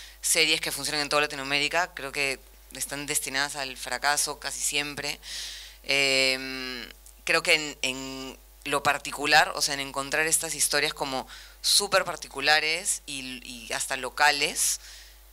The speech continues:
cuando encuentras algo que es interesante, eso viaja, y, y, y viaja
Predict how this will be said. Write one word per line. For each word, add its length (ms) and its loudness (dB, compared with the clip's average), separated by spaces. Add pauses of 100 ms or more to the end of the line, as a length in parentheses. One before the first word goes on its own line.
(340)
cuando 220 -4
encuentras 380 2
algo 260 0
que 80 -10
es 220 -2
interesante, 800 -2
eso 260 2
viaja, 480 0 (160)
y, 360 -8
y, 420 -8
y 160 -12
viaja 720 0